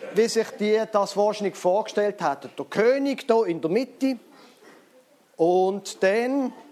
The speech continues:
die beiden, die links und rechts sind, seine Berater und vielleicht auch seine, äh, Bewacher, die auf jeden Fall auffallen.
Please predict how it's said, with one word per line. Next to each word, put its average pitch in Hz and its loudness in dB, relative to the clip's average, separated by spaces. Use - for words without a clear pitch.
die 180 2
beiden, 226 0
die 143 0
links 220 -2
und 202 0
rechts 208 -2
sind, 226 0
seine 147 -4
Berater 247 2
und 185 0
vielleicht 185 0
auch 147 0
seine, 143 -6
äh, 110 -10
Bewacher, 208 -2
die 160 0
auf 190 0
jeden 262 2
Fall 220 2
auffallen. 247 0